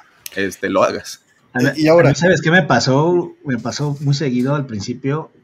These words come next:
Speaker 2: eh, cuando tenía que exponer en inglés o presentar juntas en inglés, me
Speaker 3: Mm.
Speaker 2: ponía muy nervioso, güey, al principio, ¿no? Porque estás muy vulnerable, estás hablando un idioma que no es el tuyo, cabrón.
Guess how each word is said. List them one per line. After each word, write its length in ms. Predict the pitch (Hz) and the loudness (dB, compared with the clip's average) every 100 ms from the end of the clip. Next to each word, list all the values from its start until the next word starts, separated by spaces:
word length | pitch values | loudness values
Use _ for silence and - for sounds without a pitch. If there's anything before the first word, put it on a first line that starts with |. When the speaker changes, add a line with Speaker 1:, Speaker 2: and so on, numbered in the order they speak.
| _ | _
Speaker 2:
eh, 80 | 104 | -14
cuando 260 | 117 113 | -8 -6
tenía 200 | 120 117 120 | -4 -4 -4
que 60 | |
exponer 320 | 143 - 113 | -6 -4 -4
en 80 | 127 | -2
inglés 320 | 113 101 113 135 | -2 -4 -6 -8
o 60 | |
presentar 340 | 113 110 104 101 | -10 -12 -12 -10
juntas 320 | 127 127 120 | -8 -8 -8
en 100 | 101 | -8
inglés, 440 | 95 101 120 143 _ _ - - _ _ _ _ _ _ _ | -8 -10 -12 -14 _ _ -20 -20 _ _ _ _ _ _ _
me 120 | 135 | -4
Speaker 3:
Mm. 40 | 123 | -2
Speaker 2:
ponía 180 | 117 120 | 0 4
muy 140 | 139 | 4
nervioso, 420 | 131 107 190 208 | 4 2 2 2
güey, 160 | 123 104 | 0 0
al 60 | 104 | -4
principio, 480 | 101 98 240 117 | -6 -6 -4 -4
¿no? 260 | 92 110 - - - - | -4 -8 -12 -18 -18 -6
Porque 180 | 123 123 | -2 -2
estás 260 | - 131 | 0 2
muy 200 | 135 143 | 6 6
vulnerable, 520 | 147 131 117 131 214 | 6 6 6 4 4
estás 220 | 107 - 131 | 2 -2 -4
hablando 320 | 120 120 131 | -2 0 0
un 60 | |
idioma 340 | 120 110 117 120 | 0 0 -2 -4
que 80 | 101 | -4
no 80 | 107 | -6
es 100 | 107 | -8
el 100 | 104 | -6
tuyo, 300 | 131 170 101 | 0 0 0
cabrón. 300 | - - | -4 -12